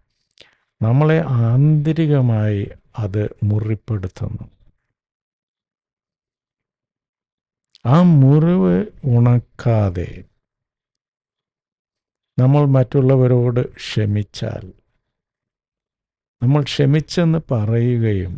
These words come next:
അതേസമയം വീണ്ടും വീണ്ടും അവർ നമ്മളോട് ചെയ്ത അതിക്രമം ഒരു വിങ്ങലായി നമ്മുടെ ഉള്ളിൽ കിടക്കുകയും ചെയ്യും. അപ്പോൾ നമ്മൾ യഥാർത്ഥത്തിൽ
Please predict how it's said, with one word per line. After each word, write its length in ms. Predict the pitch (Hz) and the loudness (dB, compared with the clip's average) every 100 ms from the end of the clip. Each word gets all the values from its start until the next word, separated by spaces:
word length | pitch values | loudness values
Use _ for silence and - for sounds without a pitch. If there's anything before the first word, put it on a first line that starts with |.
| - - _ - | -16 -20 _ -10
അതേസമയം 880 | 113 127 151 - 117 101 101 92 87 - _ _ _ _ - | -6 -2 -2 -2 -4 -2 -2 -4 -6 -12 _ _ _ _ -6
വീണ്ടും 680 | 107 120 139 143 147 139 139 | -2 0 2 4 2 2 2
വീണ്ടും 540 | 107 107 113 107 104 87 - _ _ _ _ _ | 2 0 0 -2 -4 -10 -16 _ _ _ _ _
അവർ 220 | 120 123 139 | 0 2 4
നമ്മളോട് 600 | 123 120 127 135 143 135 | 4 4 4 4 2 2
ചെയ്ത 320 | 123 123 113 110 - - | 0 2 2 -2 -4 -6
അതിക്രമം 800 | 95 104 - - 117 104 95 92 92 - _ _ _ - | -4 -6 -8 -2 0 2 0 -4 -10 -18 _ _ _ -6
ഒരു 200 | 120 131 | -2 -2
വിങ്ങലായി 960 | 110 107 113 123 135 127 113 98 90 92 - _ _ _ 113 | 0 0 2 4 4 4 2 0 -2 -4 -10 _ _ _ 0
നമ്മുടെ 360 | 110 120 127 117 | 2 2 2 0
ഉള്ളിൽ 440 | 98 98 104 98 98 - | -2 -2 -2 -2 -6 -10
കിടക്കുകയും 920 | - 101 104 - 127 110 110 104 104 101 | -8 -4 -4 -4 -4 0 0 0 0 -4
ചെയ്യും. 480 | - 90 87 90 98 107 _ _ _ _ _ _ _ _ - | -6 -8 -6 -8 -10 -14 _ _ _ _ _ _ _ _ -2
അപ്പോൾ 220 | 139 165 | 4 4
നമ്മൾ 240 | 156 151 147 | 6 4 4
യഥാർത്ഥത്തിൽ 840 | 120 - 117 127 123 123 - 120 | 2 0 0 0 -2 -6 -6 -6